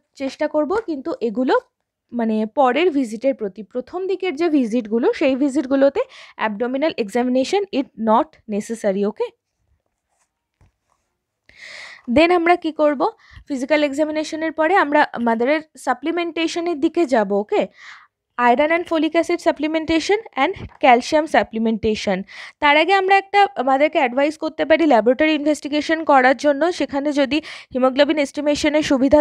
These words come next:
থাকে আমার সেই, আহ, সেন্টারে, সেখানে যদি ইউরিন টেস্টের সুবিধা থাকে, আহ, for the presence of sugar and proteins, তাহলে আমরা তাকে বলবো যে একটা ল্যাবরেটরি ইনভেস্টিগেশন করে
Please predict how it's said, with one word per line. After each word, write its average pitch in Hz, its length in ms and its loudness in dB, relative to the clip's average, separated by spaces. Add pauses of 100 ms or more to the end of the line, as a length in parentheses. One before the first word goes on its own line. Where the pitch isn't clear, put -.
থাকে 277 220 0 (460)
আমার 233 240 2
সেই, 277 140 2 (160)
আহ, 220 120 6 (100)
সেন্টারে, 262 440 0
সেখানে 262 300 -2
যদি 294 120 0 (100)
ইউরিন 240 280 -2
টেস্টের 294 320 0
সুবিধা 277 340 4
থাকে, 285 240 0
আহ, 247 300 2
for 262 180 4
the 269 120 4
presence 269 380 0
of 285 40 0 (140)
sugar 262 280 4 (180)
and 254 80 2 (120)
proteins, 277 420 0 (500)
তাহলে 269 240 4 (100)
আমরা 254 180 2 (480)
তাকে 233 180 -4 (140)
বলবো 226 240 -2 (400)
যে 254 60 -2 (100)
একটা - 220 -8
ল্যাবরেটরি 214 440 4
ইনভেস্টিগেশন 254 640 2 (280)
করে 233 180 6